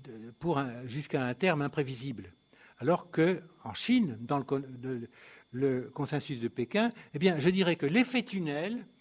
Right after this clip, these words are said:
est en partie le prétexte pour que les groupes dirigeants et intergénérationnels, génération après génération, restent en place, continuent à détenir le pouvoir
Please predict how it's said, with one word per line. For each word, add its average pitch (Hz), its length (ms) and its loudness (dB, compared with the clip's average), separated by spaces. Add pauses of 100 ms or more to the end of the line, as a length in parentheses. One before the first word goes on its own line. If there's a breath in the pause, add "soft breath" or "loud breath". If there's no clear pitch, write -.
(200 soft breath)
est 185 160 -4
en 165 120 -2
partie 202 680 -2 (380 soft breath)
le 185 180 4
prétexte - 1000 -4 (500 soft breath)
pour 269 460 2 (420 soft breath)
que 196 340 0 (280)
les 143 280 -4 (300)
groupes 190 380 0
dirigeants 147 760 -6 (840 soft breath)
et 143 100 0
intergénérationnels, 139 1120 -4
génération 143 640 -6
après 117 240 -8
génération, 117 760 -10 (420 soft breath)
restent 185 320 -8
en 95 120 -20
place, - 460 -20 (320 soft breath)
continuent 196 560 -4
à 131 140 -10
détenir 165 360 -6
le 123 100 -6
pouvoir 202 600 -4